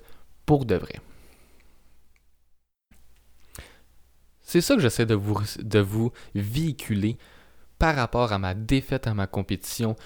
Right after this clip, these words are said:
que le soir que j'ai appris que j'avais perdu, j'étais vraiment démoli dans un sens.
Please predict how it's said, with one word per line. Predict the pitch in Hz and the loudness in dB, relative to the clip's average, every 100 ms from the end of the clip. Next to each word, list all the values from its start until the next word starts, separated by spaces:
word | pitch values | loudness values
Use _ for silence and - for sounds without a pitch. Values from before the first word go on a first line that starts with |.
| - - | -20 -10
que | - 110 107 - - - - - - - - - - | 0 0 0 -6 -20 -20 -20 -20 -20 -20 -20 -20 -12
le | 117 131 | -2 0
soir | 151 - 190 185 | 0 -2 -4 -2
que | 139 | -2
j'ai | 117 117 | 0 0
appris | 107 - 131 | 0 -4 -6
que | 120 | -4
j'avais | 104 101 101 | -2 -2 -2
perdu, | 110 110 117 135 | -2 -4 -4 -2
j'étais | 120 - 107 | 0 2 2
vraiment | 104 101 117 120 117 117 | 2 0 0 0 0 0
démoli | 104 113 104 95 104 | 0 2 2 0 -2
dans | 95 90 | -4 -4
un | 92 | -6
sens. | - - - - | -10 -16 -14 -16